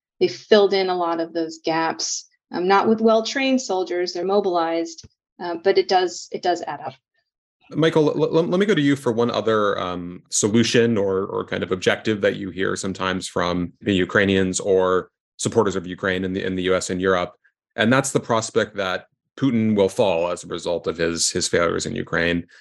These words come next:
Speaker 2: Um, you know, what is your sense of how vulnerable he is? You know, on the one hand, you note that he has a, a, a real lock on, on his country and there's not a, you know, a lot of opposition within the borders of Russia that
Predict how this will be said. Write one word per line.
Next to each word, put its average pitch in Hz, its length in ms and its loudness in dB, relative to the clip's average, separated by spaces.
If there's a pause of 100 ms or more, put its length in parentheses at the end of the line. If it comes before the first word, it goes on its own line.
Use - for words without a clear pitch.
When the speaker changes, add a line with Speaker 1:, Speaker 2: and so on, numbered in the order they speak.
(340)
Speaker 2:
Um, 92 420 2
you 135 80 6
know, 120 80 6
what 127 180 4
is 139 140 0
your 139 100 0
sense 127 280 -2
of 113 80 -8
how 110 100 -2
vulnerable 95 400 -6
he 92 80 -14
is? 92 160 -12
You 95 60 -2
know, 90 80 -2
on 90 80 -2
the 92 60 0
one 98 180 2
hand, 90 500 -2 (160)
you 90 180 2
note 90 480 0 (260)
that 95 140 0
he 95 220 -2
has 87 280 -2
a, 90 460 0
a, 92 60 0
a 92 40 0
real 98 200 2
lock 95 340 0
on, 92 420 -4
on 90 200 -4
his 90 140 -4
country 117 380 0
and 87 140 -2
there's 82 220 -2
not 82 180 -2
a, 85 220 -2
you 85 100 -6
know, 82 120 -2
a - 20 -6
lot 82 200 -2
of 82 120 -2
opposition 87 580 -2
within 87 220 -2
the 82 80 -2
borders 82 320 -2
of 82 100 -10
Russia 85 300 0
that 85 320 -2